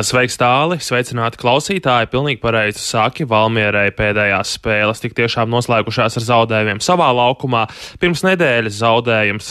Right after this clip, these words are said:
Čempionu līgas kvalifikācijas pirmās kārtas spēlē pret Ljubljanas Olimpiju ar viens divi, un tur Valmierai bija vairākas iespējas gūt vēl vārtus,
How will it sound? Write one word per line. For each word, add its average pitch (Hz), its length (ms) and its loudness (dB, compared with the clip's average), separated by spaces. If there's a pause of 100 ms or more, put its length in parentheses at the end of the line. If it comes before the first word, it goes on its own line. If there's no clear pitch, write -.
Čempionu 110 460 -4
līgas 98 260 -4
kvalifikācijas 101 800 0
pirmās 120 400 0
kārtas 101 560 -2
spēlē 104 400 0
pret 113 220 0
Ljubljanas 113 440 0
Olimpiju 110 480 2
ar 98 120 0
viens 107 280 -2
divi, 147 300 0
un 127 180 -2
tur 156 240 0
Valmierai 127 560 2
bija 120 400 0
vairākas 107 560 0
iespējas 101 520 -6
gūt 107 260 -2
vēl 143 240 0
vārtus, 160 440 0